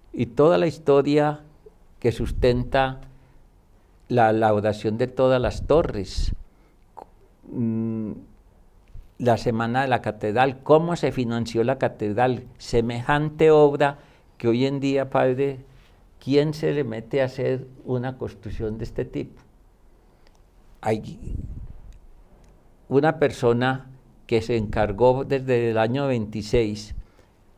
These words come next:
a que dirigiera esos trabajos fue el padre Adolfo Llosa Ocampo. Entonces, en el perdón, padre, yo en la inclusión le, le dedico ese libro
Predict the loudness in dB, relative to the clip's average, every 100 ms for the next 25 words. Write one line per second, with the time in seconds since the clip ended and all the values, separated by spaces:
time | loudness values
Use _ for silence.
0 | _ _ _ -12 -2 0 0 -2 0 0
1 | -2 -4 -14 -14 -4 -2 0 0 0 -2
2 | 2 4 4 2 0 -2 -4 -6 -2 2
3 | 4 4 0 -2 -2 0 2 2 4 2
4 | 2 0 -2 -2 -2 -6 -2 0 0 -6
5 | -18 -20 -20 -20 _ -20 -20 -10 -6 -2
6 | 0 0 0 -2 -6 -12 -10 -10 -12 -14
7 | -18 -20 -20 -20 -16 -16 -16 -20 -20 -20
8 | -20 -8 -4 -2 -2 -4 -2 4 4 4
9 | 2 2 4 4 6 8 6 2 0 2
10 | 2 0 -2 -2 4 4 6 4 4 -4
11 | -2 6 8 8 8 4 4 8 8 8
12 | 4 4 4 4 6 4